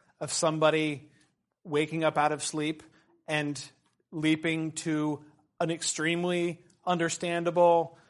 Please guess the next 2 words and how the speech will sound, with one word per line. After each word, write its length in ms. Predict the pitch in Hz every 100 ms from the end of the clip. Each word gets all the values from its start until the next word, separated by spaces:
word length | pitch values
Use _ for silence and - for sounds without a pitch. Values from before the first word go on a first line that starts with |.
| _ _ _ _ _ _ _ _ _ -
but 380 | 143 170 165 - - _ - _ _ _ _ _ 160
ultimately 680 | 156 170 160 165 156 156